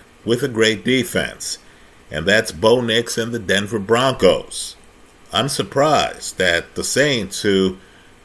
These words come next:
destroyed the Cowboys earlier this year, okay, we're learning more about Dallas,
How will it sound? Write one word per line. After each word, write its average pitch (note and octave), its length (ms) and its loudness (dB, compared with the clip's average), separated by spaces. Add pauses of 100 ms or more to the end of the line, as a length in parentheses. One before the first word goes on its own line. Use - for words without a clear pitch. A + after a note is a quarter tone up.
destroyed B2+ 580 2
the A#2+ 60 -6
Cowboys A2+ 680 2
earlier A2+ 420 4
this F2+ 280 -4
year, E2 420 2 (840)
okay, A#2+ 460 2 (260)
we're G2+ 160 -2
learning A2 340 -2
more G#2+ 200 0
about G2+ 300 0
Dallas, D#2 540 0